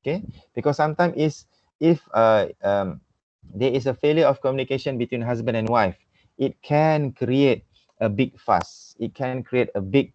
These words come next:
uh, dispute. Okay? Um, kalau kita tengok dalam T V kan, uh, kadang-kadang wife, uh, apa ni, uh, terbacalah husband punya, uh, WhatsApp dalam phone. Okay? So, sebenar, uh, terbacalah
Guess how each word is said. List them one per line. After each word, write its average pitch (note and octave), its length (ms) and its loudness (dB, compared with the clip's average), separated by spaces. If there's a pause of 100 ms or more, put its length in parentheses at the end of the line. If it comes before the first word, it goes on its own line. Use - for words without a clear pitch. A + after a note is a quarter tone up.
uh, F#2 140 0
dispute. F#2+ 640 -6 (400)
Okay? D3+ 220 -6 (420)
Um, F#2+ 640 0 (340)
kalau G2 180 2
kita G#2 200 -4
tengok G#2+ 200 -2
dalam G#2 240 0
T G#2+ 120 0
V A2 240 0
kan, A2+ 240 2
uh, F2 280 0
kadang-kadang G#2 480 0
wife, G#2+ 200 4
uh, F#2 360 2
apa - 160 -8
ni, B2 160 -4
uh, F#2+ 160 0
terbacalah A2 560 2
husband G2 440 -2
punya, F2+ 520 -4 (480)
uh, F2+ 360 2
WhatsApp G2+ 360 0
dalam F#2 400 0
phone. E2 440 0
Okay? D3+ 240 -4 (400)
So, C3+ 400 2 (160)
sebenar, F#2+ 560 -2
uh, F2+ 240 2 (400)
terbacalah A#2+ 480 4